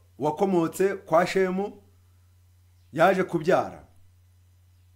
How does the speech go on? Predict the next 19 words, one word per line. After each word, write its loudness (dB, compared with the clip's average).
Kuko 0
nubwo 0
twize -8
icyigisho -2
kivuga -4
umugenzi 0
utagira -4
umwana, -2
ariko 0
noneho 0
hari 2
igihe 2
tuziga -6
n'ikindi -4
kivuga -2
ngo -2
umugenzi 0
ugira -2
umwana. -4